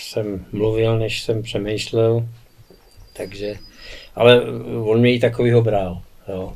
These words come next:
to bylo, to bylo, to bylo ohromná výhoda, jo, že jsme mohli cokoliv. Já jsem přece,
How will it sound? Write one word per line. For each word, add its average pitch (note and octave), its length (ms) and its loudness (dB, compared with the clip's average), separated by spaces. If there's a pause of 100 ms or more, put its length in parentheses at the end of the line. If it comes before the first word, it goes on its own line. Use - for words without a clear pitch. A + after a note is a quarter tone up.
to A2 60 -8
bylo, A2+ 260 0
to A2+ 140 -4
bylo, A2+ 240 0
to A2 100 -6
bylo A#2 440 -2
ohromná G#2+ 720 -8
výhoda, G#2 480 -8 (600)
jo, F#2 240 -14
že G2 180 -14
jsme - 540 -12
mohli G2+ 340 -8
cokoliv. G2+ 680 -6 (840)
Já F#2+ 180 -2
jsem F2+ 260 -4
přece, - 420 -10